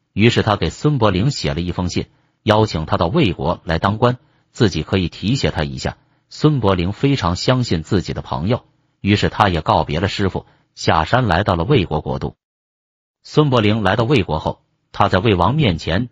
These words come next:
展现了更强的学识和计谋。如果说孙伯龄的智慧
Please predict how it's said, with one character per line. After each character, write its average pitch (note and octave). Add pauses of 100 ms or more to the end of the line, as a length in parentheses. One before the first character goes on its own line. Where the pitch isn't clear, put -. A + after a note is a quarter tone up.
展 E2+
现 G#2
了 F2
更 B2+
强 F2
的 C#3
学 A#2
识 G2+
和 F#2
计 F#2
谋。 C#2 (340)
如 A2+
果 G#2+
说 G#2
孙 E3+
伯 A2+
龄 F#2+
的 B2+
智 A#2
慧 -